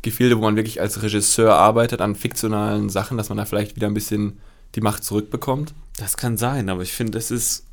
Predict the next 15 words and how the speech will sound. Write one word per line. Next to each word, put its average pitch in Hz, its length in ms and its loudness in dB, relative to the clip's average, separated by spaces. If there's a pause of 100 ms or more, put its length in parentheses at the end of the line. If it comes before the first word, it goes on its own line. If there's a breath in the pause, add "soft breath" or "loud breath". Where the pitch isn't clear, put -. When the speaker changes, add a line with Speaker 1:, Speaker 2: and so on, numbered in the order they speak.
Speaker 2:
ähm, 101 500 -4 (2500 soft breath)
das - 220 -4
klingt - 400 -6
auch - 180 -14
ganz 107 200 -6
böse, 107 300 -2
wenn 98 100 0
ich 95 100 -6
das 98 180 -6
jetzt 95 140 -6
so - 80 -4
offen 104 220 -6
formuliere, 98 720 -6
aber 92 180 -6
ich - 200 -12